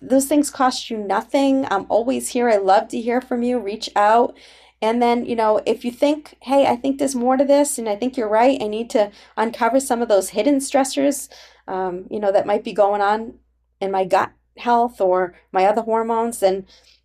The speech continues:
embrace that power of self-awareness and, you know, embark on a deeper journey to hormonal ha-, harmony by reaching out and saying, "Hey, you know what? I'm ready to invest this year in rebalancing my body," because your body is ultimately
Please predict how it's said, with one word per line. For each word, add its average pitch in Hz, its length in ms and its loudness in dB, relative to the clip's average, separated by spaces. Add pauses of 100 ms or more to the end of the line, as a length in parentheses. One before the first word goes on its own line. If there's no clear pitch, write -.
(440)
embrace 208 480 -2
that - 220 0
power 190 300 4
of 165 100 -2
self-awareness 175 800 -2
and, 165 380 -6
you 208 80 -10
know, 180 180 -6 (840)
embark 196 440 0
on 220 100 0
a 151 140 2
deeper 247 680 0 (220)
journey 165 420 -2
to 165 200 -2
hormonal 170 680 -4
ha-, 180 200 -6 (100)
harmony 180 540 -2 (360)
by 190 440 2 (240)
reaching 254 380 -2
out 190 220 2
and 175 100 -8
saying, 175 300 0
"Hey, 190 180 2
you 185 100 0
know 180 120 0
what? 180 240 0
I'm 170 120 -2
ready 180 200 -2
to - 200 -6
invest 170 640 -2
this 175 280 -2
year 165 360 2
in 165 400 -6 (1000)
rebalancing 214 680 2
my 151 140 -4
body," 156 320 0
because 180 300 -6
your 247 80 0
body 247 480 0
is 240 160 -8
ultimately 202 680 -2